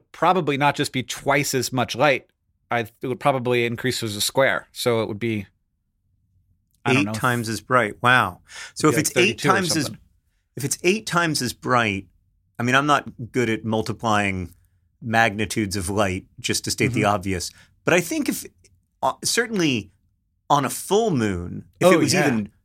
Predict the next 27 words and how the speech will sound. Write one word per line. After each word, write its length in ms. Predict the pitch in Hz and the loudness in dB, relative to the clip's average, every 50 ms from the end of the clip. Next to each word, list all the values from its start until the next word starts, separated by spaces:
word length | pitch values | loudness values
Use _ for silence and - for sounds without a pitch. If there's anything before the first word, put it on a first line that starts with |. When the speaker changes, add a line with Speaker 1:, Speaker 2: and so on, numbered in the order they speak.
| _ _ - | _ _ -2
Speaker 2:
two 220 | - - 220 190 | 0 2 4 4
or 120 | 143 127 - | 4 4 2
three 280 | - - 220 240 214 | 0 0 0 2 2
times 380 | 160 - 143 117 107 101 92 104 | 2 2 2 2 2 2 0 0
as 120 | 107 85 | -2 -2
bright, 380 | 90 98 107 104 98 95 95 98 | 0 2 4 4 4 2 2 2
you 120 | 135 143 | 0 2
could 160 | - 165 139 | 4 4 4
do 120 | 127 175 160 | 4 4 4
most 400 | 127 123 135 123 110 - - - | 4 4 4 4 2 2 0 -2
things. 720 | - - - 87 76 92 - 135 139 - - - - - - | -4 -6 -6 -6 -6 -8 -10 -8 -4 -4 -2 -2 -2 0 0
Speaker 1:
I 60 | 156 | 0
mean, 200 | 170 180 180 165 | 2 2 2 4
I, 240 | 147 175 214 - - | 4 4 2 2 2
like, 300 | 147 160 170 165 - _ _ _ _ | 2 2 2 2 -2 _ _ _ _
you 160 | - 135 190 | -4 -2 0
can 160 | 233 415 392 185 | 0 2 2 2
do 120 | 170 151 | 4 4
a 60 | 135 | 4
lot 420 | 117 107 117 151 180 180 110 - - _ _ _ _ _ _ _ - | 4 4 4 4 4 2 2 -2 -6 _ _ _ _ _ _ _ -8
with 220 | 127 123 117 101 | -6 -6 -4 -2
just 220 | 139 156 147 - | 0 0 0 -2
the 60 | - 117 | -4 -6
full 180 | - 139 131 131 | -4 -4 -2 -2
moon 220 | 131 135 131 120 | -2 -2 0 0
as 180 | 117 117 107 120 | 0 0 0 0
is. 400 | 151 180 - - - - - | 0 0 -2 -4 -10 -18 -18